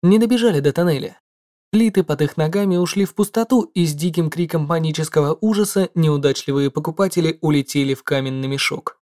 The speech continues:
Стража охраняла подступы к лифту. Их ноги стояли на небольших каменных участках сплошной горной породы, что примыкало к стене за их спинами. Плита подо мной стала уходить вниз. Забавно.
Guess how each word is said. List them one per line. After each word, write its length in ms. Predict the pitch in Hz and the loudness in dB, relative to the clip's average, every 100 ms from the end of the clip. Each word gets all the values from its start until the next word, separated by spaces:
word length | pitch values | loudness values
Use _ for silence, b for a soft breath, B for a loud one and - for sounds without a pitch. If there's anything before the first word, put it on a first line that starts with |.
| _ _ _ _ _ | _ _ _ _ _
Стража 440 | - 247 254 214 | -6 0 2 2
охраняла 480 | 202 208 196 190 180 | 0 2 2 2 0
подступы 480 | 170 175 - 170 185 | 2 -2 0 -2 -2
к 80 | 196 | 0
лифту. 400 | 208 - - - _ _ _ _ - | -2 -2 -10 -12 _ _ _ _ -4
Их 200 | 151 - | -2 0
ноги 300 | 151 196 143 | 0 2 0
стояли 480 | - - 151 180 170 | -2 -2 0 2 2
на 120 | 165 | 2
небольших 500 | 160 160 156 175 - | 2 2 2 -2 0
каменных 480 | 170 160 160 160 175 | -2 0 0 -2 -2
участках 480 | - 214 - 139 | 0 -2 -2 -10
сплошной 520 | - 151 135 - 143 139 | -2 -2 -2 -2 -4 -2
горной 380 | 143 139 143 | 0 0 -2
породы, 480 | 135 165 190 160 139 _ _ _ - | -2 0 0 0 -4 _ _ _ -14
что 220 | - 226 | -2 2
примыкало 560 | 214 175 160 151 139 | 4 2 2 2 2
к 60 | 135 | -2
стене 420 | - 151 143 139 | -4 -2 0 -2
за 120 | 131 | -2
их 120 | 135 131 | -4 -6
спинами. 560 | - 139 131 135 160 _ _ _ _ _ _ _ _ | -6 -6 -4 -10 -14 _ _ _ _ _ _ _ _
Плита 300 | 190 220 254 | 0 2 0
подо 240 | 214 180 | 0 0
мной 240 | 175 185 185 | 2 0 -2
стала 340 | - 175 156 | 0 2 2
уходить 460 | 147 - 143 131 - | 2 0 -2 -2 -6
вниз. 360 | 135 - - _ _ _ _ _ _ 147 | -10 -12 -20 _ _ _ _ _ _ 0
Забавно. 840 | 139 135 156 151 131 139 135 214 | 0 0 0 0 0 -4 -12 -14